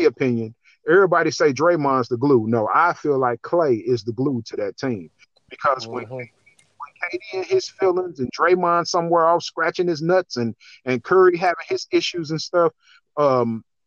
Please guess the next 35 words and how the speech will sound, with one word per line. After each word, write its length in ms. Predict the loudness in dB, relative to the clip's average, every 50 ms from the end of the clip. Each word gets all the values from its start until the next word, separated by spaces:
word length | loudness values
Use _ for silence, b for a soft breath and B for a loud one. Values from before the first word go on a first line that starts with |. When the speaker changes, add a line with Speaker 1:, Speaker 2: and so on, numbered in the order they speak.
| _ _
Speaker 1:
hell, 500 | -2 2 4 6 6 6 4 2 0 -4 _ _ _
Klay 300 | -2 0 0 2 4 4
is 140 | 4 2 2
the 100 | 0 -2
one 220 | 0 0 0 0 -2
that 100 | -4 -4
steps 400 | -6 -6 -8 -8 -10 -8 -6 -6
up. 180 | -6 -6 -8 -14 -20 _ _ _ _ _ _ _ _ -20 _ _ _ -2
You 80 | -2
know 60 | -2
what 100 | -2 -2
I'm 60 | -6 -8
saying? 300 | -10 -10 -10 -10 -12 -12 -14 -12
He, 120 | -10 -10 -10 -10 -4
he 180 | -2 0 2
the 80 | 2 2
one 240 | 2 2 2 2 0
that's 160 | -2 -2 -2
always 640 | -2 -2 0 0 0 0 -2 -4 -4 -4 -4 -2 -2
there. 180 | -2 -2 -2 -4 -4
He's 260 | -6 -6 -6 -8 -12
the 100 | -10 -6
one 180 | -6 -2 0
Speaker 2:
Wasn't 140 | 2 2 2
Speaker 1:
that's 20 | 2
Speaker 2:
that 80 | 2 2
Speaker 1:
al- 60 | 2
Speaker 2:
game, 240 | 0 -2 -4 -6 -4
wasn't 180 | -2 -2 -2 -2
that 120 | -4 -4
game 240 | -4 -6 -8 -8 -10
six 320 | -12 -8 -8 -8 -8 -6 -8
against 280 | -8 -8 -8 -8 -10
the 60 | -10
Thunder? 320 | -8 -6 -6 -6 -6 -8